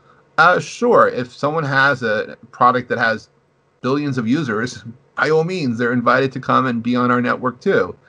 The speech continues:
Uh, we do have a published set of A P Is which are available to be programmed. Uh, if someone is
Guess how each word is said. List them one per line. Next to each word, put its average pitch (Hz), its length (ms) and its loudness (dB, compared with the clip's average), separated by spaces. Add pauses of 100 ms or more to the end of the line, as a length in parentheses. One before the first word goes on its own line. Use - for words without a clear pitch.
(380)
Uh, 107 240 4
we 123 160 6
do 143 180 0
have 143 180 6
a 131 80 6
published 120 360 -2
set 117 100 2
of 110 100 -4
A 104 120 -4
P - 160 -8
Is 113 340 0
which 123 180 -6
are 117 220 4
available 123 560 -2
to - 80 -10
be 123 100 0
programmed. 113 560 -2 (500)
Uh, 101 180 2
if - 300 -4
someone 139 320 2
is 120 200 -4